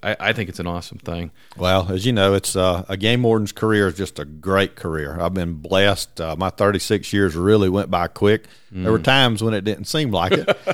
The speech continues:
Speaker 1: <laughs>
Speaker 2: but no, it went by really quick. I think some of the things, too, that from a John Q Public standpoint, just support for those officers out there doing their job. Sometimes it's a very thankless job.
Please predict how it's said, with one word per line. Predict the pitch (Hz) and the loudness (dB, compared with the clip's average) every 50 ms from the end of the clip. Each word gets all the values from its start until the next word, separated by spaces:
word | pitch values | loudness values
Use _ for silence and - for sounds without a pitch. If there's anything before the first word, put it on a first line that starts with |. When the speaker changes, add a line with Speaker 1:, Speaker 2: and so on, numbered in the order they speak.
| - - | -6 -6
Speaker 1:
<laughs> | - - - - - | -10 -12 -12 -12 -10
Speaker 2:
but | - 104 104 92 92 | -4 -2 -2 -2 0
no, | 110 101 92 92 | 0 2 4 4
it | 107 110 | 2 2
went | 110 120 110 90 104 | 0 -2 -4 -2 2
by | 104 104 104 | 2 4 4
really | 101 107 110 107 104 98 | 4 4 2 2 0 -2
quick. | - - 113 104 101 98 - - - - | -2 0 2 2 2 2 0 -4 -16 -10
I | - 101 | -8 -2
think | - - 131 113 - | 2 2 2 2 2
some | - 120 117 | 0 2 4
of | 117 110 | 4 2
the | 104 - | 2 2
things, | 113 107 107 101 87 - | 2 2 2 2 0 -4
too, | - - 120 117 110 107 104 104 98 | -2 0 2 2 4 4 4 4 4
that | 95 95 92 90 82 - - - - - - - - | 4 4 4 4 2 0 -4 -16 -20 -20 -10 -4 -2
from | 117 107 | 0 2
a | 101 95 90 | 2 0 0
John | 80 98 113 110 113 | 0 0 2 2 0
Q | 110 - 107 98 | -2 -4 -6 -2
Public | - 120 113 104 98 90 - - | 2 2 2 2 2 -2 -4 -6
standpoint, | - - 92 92 87 80 - 95 92 87 90 90 - | -4 -2 -2 -2 -2 -2 -4 -4 -2 -2 -4 -4 -4
just | 95 92 - | -6 -6 -4
support | - - 85 - - 104 113 - - | -6 -8 -6 -4 0 0 0 0 0
for | - 113 | -6 -4
those | 107 110 113 110 98 | 0 2 2 4 4
officers | 101 101 110 - - - 113 104 95 107 | 4 4 4 2 0 -4 -6 -4 -2 0
out | 98 104 107 - - | 0 0 0 0 -2
there | 98 104 104 104 104 98 90 - - | 0 0 2 2 0 -2 -2 -8 -8
doing | 87 101 110 110 110 107 | -4 0 0 0 0 0
their | 104 104 | -2 -2
job. | 92 92 104 98 101 101 98 98 98 87 90 | 0 2 2 4 6 6 6 4 2 0 -2
Sometimes | - - 110 107 98 - 110 107 104 101 92 | -4 -4 -4 -2 -2 0 0 0 0 0 -2
it's | 101 - - 87 | -4 -4 -2 -4
a | 90 92 | -4 -2
very | 87 101 101 92 87 | 0 0 0 0 -2
thankless | - - - 101 104 104 - - 107 98 - | -4 -6 -2 -2 -2 -2 -2 -4 -6 -6 -6
job. | - - 98 92 95 92 90 - | -2 0 2 2 2 0 0 -2